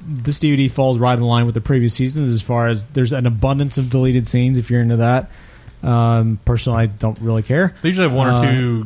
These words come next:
Speaker 2: documentaries, at least one documentary on
Speaker 1: they
Speaker 2: every
Speaker 1: have
Speaker 2: season.
Speaker 1: two special featurettes. Um, one of them, uh, focuses on, uh, Shane, well, really the entire strike team, but mostly on Shane and, and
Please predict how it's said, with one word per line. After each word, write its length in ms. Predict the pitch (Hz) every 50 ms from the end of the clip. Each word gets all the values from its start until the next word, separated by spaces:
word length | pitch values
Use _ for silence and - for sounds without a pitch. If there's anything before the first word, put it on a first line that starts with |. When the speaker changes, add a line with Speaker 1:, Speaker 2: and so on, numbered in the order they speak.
| 110 107
Speaker 2:
documentaries, 840 | 107 123 127 123 - 120 107 110 117 113 104 98 98 104 107 - -
at 100 | 127 123
least 240 | 151 160 - -
one 220 | 120 117 123 127 117
documentary 580 | 113 110 107 - 117 110 110 110 107 98 98
on 80 | 101 101
Speaker 1:
they 140 | 101 143 139
Speaker 2:
every 100 | 127 104
Speaker 1:
have 40 | -
Speaker 2:
season. 340 | 113 107 101 104 104 110 -
Speaker 1:
two 160 | - - 202
special 340 | 202 - - 220 190 - 196 180
featurettes. 600 | 190 190 175 - 147 127 120 117 - - 151 135
Um, 460 | 123 117 117 104 - - - 147 135
one 200 | 127 143 165 190
of 100 | 202 160
them, 280 | 135 139 135 135 127 123 - - - - - - - - - - -
uh, 200 | 117 117 117 110
focuses 480 | - - 147 139 - - 143 131 117
on, 400 | 127 123 123 120 120 117 113 98 - - - - - - - - - - - -
uh, 80 | - - -
Shane, 440 | - - - - 143 147 151 151 139
well, 180 | 139 135 127 123
really 320 | 143 196 220 208 180 147
the 120 | 123 123 123
entire 240 | 110 - 131 127 110
strike 260 | - - 120 117 110
team, 160 | - 117 110
but 120 | 107 117 120
mostly 400 | 120 131 139 - - 160 147 127
on 160 | 117 113 110
Shane 320 | - - 127 120 120 120 117
and, 220 | 110 107 113 -
and 300 | 127 110 104 104 101 104